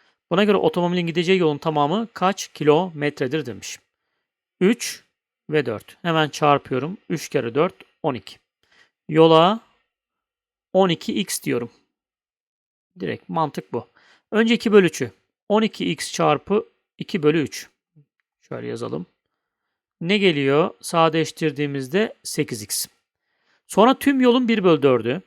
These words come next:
On iki x çarpı bir bölü dört kalan dememiş. Şuradan üç x. O zaman sekiz x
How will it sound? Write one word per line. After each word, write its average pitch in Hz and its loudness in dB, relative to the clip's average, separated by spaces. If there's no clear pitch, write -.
On 220 2
iki 226 -2
x - -6
çarpı 170 0
bir 156 0
bölü 131 2
dört 127 -4
kalan 143 2
dememiş. 135 -4
Şuradan 143 -4
üç - -6
x. - -8
O 175 2
zaman 202 4
sekiz 190 -2
x - -4